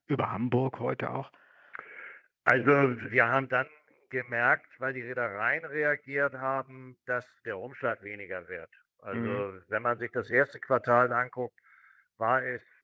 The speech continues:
Speaker 2: im Januar noch sehr verhalten, Februar war noch nicht so schlimm, im März ist es dann richtig losgegangen. Die haben sogenannte Blank Sailings gemacht. Blank Sailings sind einfach herausgenommene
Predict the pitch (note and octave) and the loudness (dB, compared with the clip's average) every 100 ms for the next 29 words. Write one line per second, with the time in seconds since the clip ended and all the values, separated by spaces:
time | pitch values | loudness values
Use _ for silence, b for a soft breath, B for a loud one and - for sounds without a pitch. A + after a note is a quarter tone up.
0 | - B2 A#2 A2+ D3+ D#3 D3+ C#3+ C#3 - | -10 -8 0 2 2 4 4 2 -2 -6
1 | B2+ C3 C3+ - B2 B2+ B2+ - B2 B2 | -6 -2 -4 -2 -2 0 -2 -6 -20 -18
2 | - C3+ C#3 C#3+ C3 C3 C3 A#2+ A#2+ B2 | -4 -4 -2 -2 -2 -2 -4 -8 -10 -12
3 | A#2 B2 B2 B2 A#2+ C3 - C#3+ B2 - | -10 -8 -8 2 6 6 4 -8 -16 -8
4 | A#2 A#2+ C3 C#3 C#3 D3 C#3+ C#3+ B2+ C3 | -6 -6 -6 -6 -4 -6 -6 -8 4 4
5 | C3 C3 - _ b b b b b C3 | 4 -2 -12 _ b b b b b 2
6 | C3 D3+ C3 D#3+ D#3+ D#3 D3 C#3+ C#3+ C#3+ | 4 4 2 0 4 4 2 2 2 0
7 | - C#3 D3 C3 - - F#2 E2+ D#2+ - | 2 2 2 0 -8 -16 -14 -14 -16 -18
8 | _ _ _ B2 C#3 - C#3 E3 E3+ D3+ | _ _ _ 0 0 4 6 6 0 -6
9 | - C3+ C#3+ C#3+ - - A#2 - A2 B2 | -14 -8 -8 -8 -16 -20 -20 -18 -6 2
10 | C3 C3 C#3 B2+ - - _ B2 B2+ A#2 | 2 6 4 4 2 -16 _ 2 2 4
11 | D3+ - D3+ C#3 C3+ C#3 C3+ C3 A#2+ | 2 0 -8 -4 -6 -4 -6 -6 -8